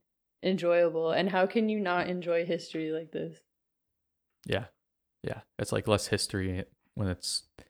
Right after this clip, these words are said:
Speaker 2: or feels like less, it feels less like history when it's in your face and, like, you can look and not touch, but look real close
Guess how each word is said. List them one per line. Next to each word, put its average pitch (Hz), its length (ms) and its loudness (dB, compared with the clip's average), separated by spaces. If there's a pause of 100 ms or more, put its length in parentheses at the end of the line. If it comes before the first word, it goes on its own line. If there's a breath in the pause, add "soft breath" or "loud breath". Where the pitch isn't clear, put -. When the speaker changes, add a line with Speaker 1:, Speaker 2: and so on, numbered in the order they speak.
(500)
Speaker 2:
or - 60 2
feels 117 260 6
like 101 100 4
less, - 360 0 (1300)
it - 40 -20
feels 131 300 2
less 98 460 -2
like - 180 -2
history - 380 -6
when 104 140 -2
it's - 200 -6
in 98 160 -4
your 90 140 -2
face - 360 -6
and, 104 80 -6
like, 90 160 -6
you - 80 -10
can 92 280 -6
look 90 260 -6
and 87 220 -6 (640)
not 156 160 4
touch, - 500 0 (420)
but - 260 -4 (1080)
look 107 240 -2
real 107 160 6
close - 640 -4